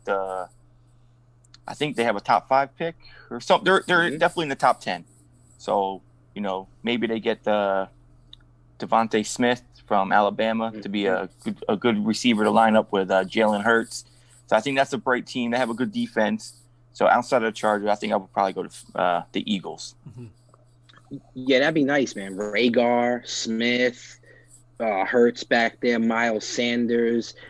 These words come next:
Speaker 2: I think
Speaker 1: Zach Ertz,
Speaker 2: Zach
Speaker 1: yeah,
Speaker 2: Ertz
Speaker 1: he's
Speaker 2: makes it, makes his way off the team.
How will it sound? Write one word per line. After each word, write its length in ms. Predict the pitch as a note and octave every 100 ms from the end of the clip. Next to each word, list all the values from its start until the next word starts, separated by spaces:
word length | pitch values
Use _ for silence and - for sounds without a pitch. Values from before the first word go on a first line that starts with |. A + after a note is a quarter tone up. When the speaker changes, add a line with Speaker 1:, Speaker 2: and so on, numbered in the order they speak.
| -
Speaker 2:
I 140 | - A#2+
think 280 | D3 C#3+ C3+
Speaker 1:
Zach 300 | G#2 G2+ -
Ertz, 60 |
Speaker 2:
Zach 240 | G#2 B2+ -
Speaker 1:
yeah, 60 |
Speaker 2:
Ertz 760 | F#2+ F#2+ - - - - - -
Speaker 1:
he's 120 | A#2+
Speaker 2:
makes 240 | C3+ B2 -
it, 140 | C#3
makes 240 | C3 C3 -
his 160 | B2
way 260 | A#2 B2+ B2+
off 160 | B2
the 100 | -
team. 360 | A#2+ C3 B2+ B2